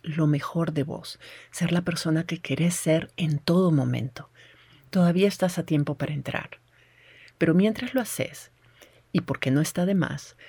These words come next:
voy a explicarte hoy por qué nos tensiona tanto cuando otras personas no comparten nuestros valores y nuestras visiones.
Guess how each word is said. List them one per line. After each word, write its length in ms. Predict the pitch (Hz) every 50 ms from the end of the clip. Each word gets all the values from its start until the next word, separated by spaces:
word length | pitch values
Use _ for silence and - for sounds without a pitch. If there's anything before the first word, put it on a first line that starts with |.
| - - _ _ _ _ -
voy 220 | 165 185 202 220
a 20 |
explicarte 720 | 240 240 - - 214 202 185 - 180 170 - - 175 165
hoy 160 | 160 156 156 156
por 300 | - - 160 156 165 -
qué 420 | _ - - 202 214 233 269 -
nos 240 | - - 190 180 175
tensiona 540 | - 175 160 156 - - 175 165 170 170 170
tanto 460 | - - 180 196 208 214 208 220 214
cuando 260 | - 175 160 156 156
otras 260 | 160 156 - 160 - -
personas 560 | - 156 147 - - 147 151 160 160 - -
no 320 | 185 156 170 185 196 208
comparten 840 | 214 - 240 220 202 - 196 196 208 196 - - 151 139 143 143 -
nuestros 400 | - 175 156 151 - - 160 156
valores 480 | 151 151 151 147 151 151 151 156 - -
y 20 |
nuestras 380 | 170 156 147 - - - 143 -
visiones. 580 | 175 - - - 156 156 147 143 - - -